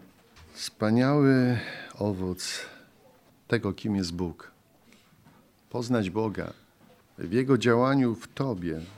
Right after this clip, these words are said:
i przez Ciebie to jest coś niesamowicie wspaniałego. Poznawać Stwórcę nieba i ziemi,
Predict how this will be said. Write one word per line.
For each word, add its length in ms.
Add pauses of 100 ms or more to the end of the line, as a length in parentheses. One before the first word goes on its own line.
(460)
i 80
przez 340
Ciebie 340
to 160
jest 320
coś 500 (1400)
niesamowicie 1120 (1000)
wspaniałego. 880 (1900)
Poznawać 720
Stwórcę 960
nieba 400
i 80
ziemi, 520